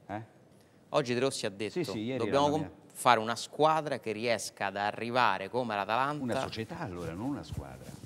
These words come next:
Speaker 1: Eh beh, sì, cioè la società deve
Speaker 2: De Rossi, Ghisolfi vogliono dire qualcosa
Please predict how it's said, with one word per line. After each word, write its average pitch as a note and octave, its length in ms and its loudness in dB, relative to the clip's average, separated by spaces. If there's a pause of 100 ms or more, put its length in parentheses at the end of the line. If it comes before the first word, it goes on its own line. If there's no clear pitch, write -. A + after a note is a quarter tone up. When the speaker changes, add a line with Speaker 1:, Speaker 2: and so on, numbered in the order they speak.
Speaker 1:
Eh A#2+ 80 0
beh, B2 200 0
sì, D#3 200 2
cioè F#2+ 160 -4
la F2+ 100 0
società A2+ 300 0
deve F2+ 240 -4 (520)
Speaker 2:
De C#3+ 220 6
Rossi, G#3 420 6
Ghisolfi D#3 360 2
vogliono B2+ 600 6
dire A2 280 0
qualcosa F2+ 640 -6